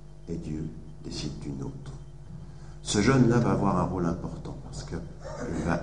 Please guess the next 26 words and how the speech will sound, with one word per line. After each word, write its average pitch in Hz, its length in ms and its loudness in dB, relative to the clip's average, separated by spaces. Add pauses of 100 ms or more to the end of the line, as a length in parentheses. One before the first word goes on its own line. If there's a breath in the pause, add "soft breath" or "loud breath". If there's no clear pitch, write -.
effectivement, 87 800 -2 (380)
par 80 120 -6
rapport 82 380 -4
à 73 180 -2 (480)
la 73 140 -6 (460)
transmission - 580 -4
du 71 120 -4 (100)
message, 78 480 -4 (1800)
la - 100 -6
poursuivre. - 720 -2 (2000)
Un 117 160 2
homme - 340 -2
a 62 60 -6
entendu, - 480 -8 (680)
là, 78 200 -6 (160)
par 76 180 -8
une 82 140 -2
attitude. - 480 -6 (840)
Et 80 40 -6
le 80 80 -4
prophète, 80 280 -4
alayhi 73 220 -4
salam, 73 300 -2
qui 73 80 -6
était 73 120 -4
venu 67 380 -6